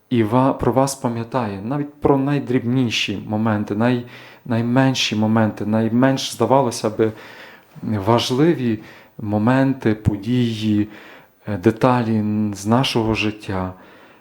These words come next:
«Не бійтеся, — каже Господь, — бо ви значите більше за багатьох горобців». Не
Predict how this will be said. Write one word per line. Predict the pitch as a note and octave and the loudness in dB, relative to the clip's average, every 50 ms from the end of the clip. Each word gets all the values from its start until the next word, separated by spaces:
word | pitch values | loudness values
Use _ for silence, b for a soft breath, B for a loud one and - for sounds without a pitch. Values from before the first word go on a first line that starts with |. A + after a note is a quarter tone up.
| B _ | B _
«Не | - G#2+ G#2+ A2+ | 2 4 4 4
бійтеся, — | G2+ G2 A#2+ D3 E3 D#3+ - C#3+ C#3+ - - C3 B2+ B2 - A#2 A2 - - - | 4 2 2 2 2 0 -2 -4 -4 -2 0 0 0 0 -2 -8 -10 -14 -16 -14
каже | - - A#2 A2+ A2 A2 A2 A2 A2 A2 - - | -6 -2 -2 -2 -2 -2 0 0 0 -2 -2 -4
Господь, — | - A2 G#2+ - - - - A2+ A#2 A#2 - A2 - | -4 -4 -4 -4 -2 2 4 4 4 4 0 0 2
бо | A2+ G#2 | 2 2
ви | G2 F#2 A#2+ B2 | 2 2 0 -2
значите | B2 - A#2 A2 A2 A2 - - - - A#2+ G#2+ | -2 0 2 2 2 2 -2 -6 -4 -4 -2 -2
більше | F2+ E2+ F2+ A2+ A#2+ A#2+ A#2+ A2+ - - - A2+ A#2+ A#2+ A#2+ B B B B B B B B B B B B _ - | -2 0 2 2 4 4 2 0 -2 -4 -4 -4 -6 -6 -10 B B B B B B B B B B B B _ -10
за | - G2+ F#2+ G#2+ A2 | -10 0 4 4 6
багатьох | A2+ A#2+ B2+ G2+ G#2 G2+ - - - G2+ G2+ F#2+ - - - - | 6 6 4 4 2 -2 -2 -2 -2 -2 -2 -4 -8 -12 -16 -14
горобців». | - F#2+ F#2+ G2+ G#2 G2+ - - - - - - F2+ F2 - - - - _ _ _ _ _ _ _ _ _ _ _ _ - | -10 -6 -2 0 0 0 -2 -2 -6 -4 -2 -2 -2 -2 -4 -10 -18 -20 _ _ _ _ _ _ _ _ _ _ _ _ 0
Не | A#2 G#2+ A2 G#2+ G2+ - - | 4 4 4 4 4 0 -2